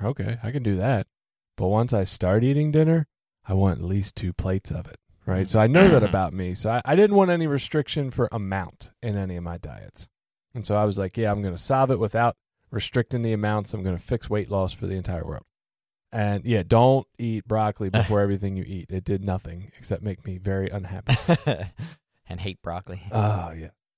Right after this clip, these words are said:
Speaker 1: So the next three weeks was a different idea. It was, the idea in general was don't eat processed food, right? But I don't know a lot about foods and where the fuck they come from. And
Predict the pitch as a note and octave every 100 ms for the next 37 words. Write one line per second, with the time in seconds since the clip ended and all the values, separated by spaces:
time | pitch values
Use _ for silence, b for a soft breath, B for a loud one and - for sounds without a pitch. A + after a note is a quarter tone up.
0 | _ _ _ _ _ _ - E3 D3 F#2
1 | - _ _ _ - G#2 C3 D#3 - A2
2 | G2 G2 F#2+ - G2 F#2+ F#2+ G2+ G2 F2
3 | D#2+ E2 D#2+ - _ _ _ - A2 E2+
4 | A2 D#3 C3 C#3 B2 G2 - A2 F#2 G#2+
5 | A2+ D3 A#2 E2 F2 - _ - F#2+ G2
6 | G2+ F#2+ A2 G2+ - - F2+ F#2 F2 E2+
7 | - - - _ _ _ _ _ _ _
8 | _ - F2+ F2+ F#2+ G2 - _ _ _
9 | - C#3 F3+ F3+ - _ G#2 G2 G2 B2+
10 | G2+ F#2 F2 F2 F2 F2+ F2 - - -
11 | G2+ G2+ G#2 - E2+ F2+ F#2 G2 G2 F#2+
12 | - F#2 F2+ - G2 G2+ G#2+ G#2+ G#2+ A2